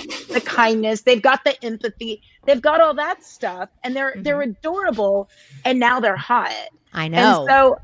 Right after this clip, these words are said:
Speaker 1: I've seen that so many times. Like, if you go on, you know, if anybody here follows, like, the G-rated Instagram, there's a lot of,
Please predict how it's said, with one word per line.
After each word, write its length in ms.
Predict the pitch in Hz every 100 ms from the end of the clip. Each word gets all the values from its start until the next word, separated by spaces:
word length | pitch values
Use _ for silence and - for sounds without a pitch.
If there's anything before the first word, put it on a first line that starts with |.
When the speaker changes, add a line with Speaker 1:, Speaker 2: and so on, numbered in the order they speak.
| -
Speaker 1:
I've 200 | 302 254
seen 380 | - 359 440
that 260 | 403 269 214
so 160 | - 294
many 240 | 302 277
times. 480 | - 311 320 208 190
Like, 140 | 240
if 100 | 214
you 80 | 220
go 120 | 240
on, 160 | 233 - -
you 460 | - - - 240
know, 80 | 226
if 100 | 196
anybody 500 | - 208 202 196 190 -
here 340 | 208 196 190 - _ _
follows, 420 | 196 190 190 185
like, 320 | 185 185 - _ _ _ -
the 240 | 180 175 _ _ 180
G-rated 680 | 156 196 208 196 170 170 - _
Instagram, 680 | 175 175 - 160 160 165 202 _ - - _
there's 180 | 302 294
a 60 |
lot 200 | 294 269
of, 140 | 294